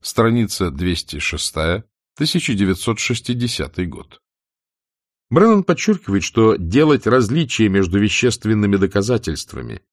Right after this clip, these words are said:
и доказательствами в виде невещественных словесных показаний будет слишком большой уступкой правоохранительным органам. Бреннан отверг аргумент прокуроров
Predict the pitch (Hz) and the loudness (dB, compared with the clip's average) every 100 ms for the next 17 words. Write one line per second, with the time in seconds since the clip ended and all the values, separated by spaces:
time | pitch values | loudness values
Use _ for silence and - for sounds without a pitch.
0 | _ - 117 104 127 131 120 143 123 110 | _ 2 4 6 4 4 2 2 2 0
1 | - 110 113 113 90 107 107 101 110 123 | 0 0 2 2 2 2 2 2 4 2
2 | 120 110 - 135 110 - 101 92 - 104 | 2 0 0 0 0 0 0 0 0 0
3 | 98 90 87 - 87 101 117 147 151 135 | 2 0 -4 -6 -6 -4 0 0 0 -2
4 | _ _ _ _ 107 117 113 - 104 - | _ _ _ _ 2 4 4 2 0 2
5 | 104 95 107 101 117 117 131 - - 151 | 0 2 2 2 0 0 -2 -4 -2 -4
6 | - 87 78 101 98 95 104 98 85 80 | -2 -2 2 2 4 2 2 0 0 -2
7 | 87 92 123 117 55 50 50 - _ _ | -2 -2 -2 -4 -8 -14 -14 -18 _ _
8 | _ _ _ _ _ _ _ _ _ 92 | _ _ _ _ _ _ _ _ _ 2
9 | 123 131 131 135 127 151 90 95 95 101 | 4 4 2 0 0 -2 0 -2 0 0
10 | 101 87 - 104 104 98 92 123 | 0 -2 -4 -2 2 2 2 -2